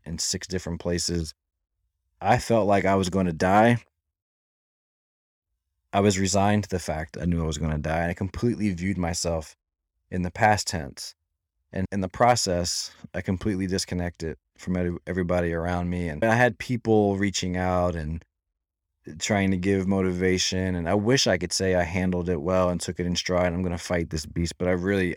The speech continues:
I just shelled off and went into a deep depression and was angry.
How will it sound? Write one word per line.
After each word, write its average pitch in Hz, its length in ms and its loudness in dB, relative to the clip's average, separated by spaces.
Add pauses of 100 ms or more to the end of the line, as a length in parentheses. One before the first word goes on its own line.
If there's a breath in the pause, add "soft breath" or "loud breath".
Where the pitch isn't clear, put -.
I 80 80 -4
just - 180 -10
shelled - 460 -2
off 80 340 -4 (420)
and 85 180 -4
went 90 140 0
into 85 260 -2
a 73 40 -4
deep 87 540 -2 (760)
depression 87 800 0
and 67 240 -4
was 73 180 -8 (160)
angry. 90 760 0